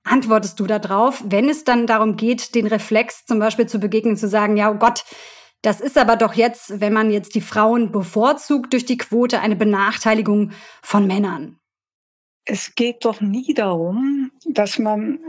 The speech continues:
Speaker 2: richtig dumme Frauen anstelle von intelligenten Männern beruft. Es, es geht darum,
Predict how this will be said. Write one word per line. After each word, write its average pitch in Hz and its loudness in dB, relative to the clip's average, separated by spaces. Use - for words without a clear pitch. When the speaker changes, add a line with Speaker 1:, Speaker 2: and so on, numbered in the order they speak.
Speaker 2:
richtig 240 -4
dumme 202 0
Frauen 208 -2
anstelle 196 -4
von 202 -4
intelligenten 196 -2
Männern 175 -2
beruft. - -18
Es, 185 -4
es 208 -4
geht 220 -2
darum, 220 -2